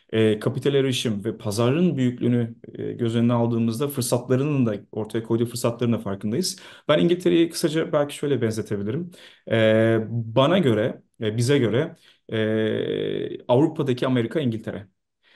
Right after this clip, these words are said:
Ya bunu sadece dil bağlamında söylemiyorum. Sadece işte olayın international, e, e, entegrasyon, e, tarafında söylemiyorum. E, gerçekten, e, bence iki tarafı da çok iyi birbirine dengeleyen. Yani Avrupa'daki hala o sistemin, nizamın ve iltizamın devam ettiği.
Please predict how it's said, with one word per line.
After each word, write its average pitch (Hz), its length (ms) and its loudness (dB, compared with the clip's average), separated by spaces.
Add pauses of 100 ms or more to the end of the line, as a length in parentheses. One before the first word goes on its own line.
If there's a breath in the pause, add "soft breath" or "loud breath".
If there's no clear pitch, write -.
(220 soft breath)
Ya 117 160 -2
bunu 139 120 -2
sadece 135 500 0
dil 143 160 -2
bağlamında 127 380 2
söylemiyorum. 120 600 -4
Sadece 117 420 -2
işte 117 220 -4
olayın 117 340 2
international, 117 800 -2
e, 110 360 -2 (120)
e, 98 200 -4
entegrasyon, 113 840 -2
e, 104 60 -6
tarafında 113 340 -2
söylemiyorum. 113 560 -2 (280 loud breath)
E, 117 120 2
gerçekten, 147 600 2
e, 117 300 2
bence 131 260 0
iki 135 280 -8
tarafı 117 320 0
da 131 60 -2
çok 131 220 -6
iyi 127 120 -2
birbirine 117 300 2
dengeleyen. 107 460 -2
Yani 123 180 4
Avrupa'daki 123 420 0
hala 123 160 0
o 120 60 0
sistemin, 120 640 -2
nizamın 123 420 0
ve 120 60 2
iltizamın 117 460 -2
devam 117 240 0
ettiği. 110 340 -6